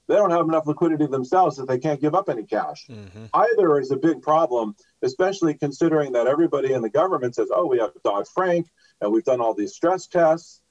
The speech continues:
Speaker 1: and these banks are sitting with record liquidity, everything's fine, no problems here," until all of a sudden there's a problem. And the repo market blowing up,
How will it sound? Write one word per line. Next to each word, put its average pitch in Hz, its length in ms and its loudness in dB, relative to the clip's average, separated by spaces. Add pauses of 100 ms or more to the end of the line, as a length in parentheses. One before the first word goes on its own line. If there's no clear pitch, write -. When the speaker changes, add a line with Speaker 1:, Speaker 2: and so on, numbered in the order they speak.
(120)
Speaker 1:
and 113 120 -4
these 117 140 -4
banks 127 320 -4
are - 40 -14
sitting 127 280 0
with 85 140 -2
record 131 340 -2
liquidity, 170 720 2
everything's 110 540 -4
fine, 165 640 0
no 160 200 -2
problems 156 600 0
here," 135 400 0 (220)
until 147 320 2
all 143 120 2
of 135 80 -4
a 131 80 -8
sudden 131 300 0
there's 110 160 0
a 104 60 -14
problem. 190 440 -2 (460)
And 123 120 -2
the 131 140 2
repo 180 420 0
market 135 380 0
blowing 143 340 0
up, 175 200 0